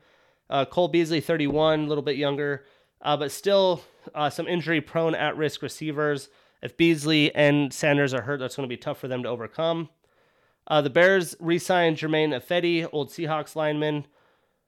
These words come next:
Gotta keep linemen there. Bills trading tight end Lee Smith to the Falcons.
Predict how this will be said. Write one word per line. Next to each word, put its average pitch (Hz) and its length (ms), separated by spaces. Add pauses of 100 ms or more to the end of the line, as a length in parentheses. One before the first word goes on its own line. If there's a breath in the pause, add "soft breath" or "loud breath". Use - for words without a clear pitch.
(400)
Gotta 151 200
keep 147 240
linemen 143 400
there. 143 400 (1500 soft breath)
Bills 175 220
trading 170 320
tight 165 220
end 160 160
Lee 165 100
Smith 165 300
to - 80
the 156 80
Falcons. 160 520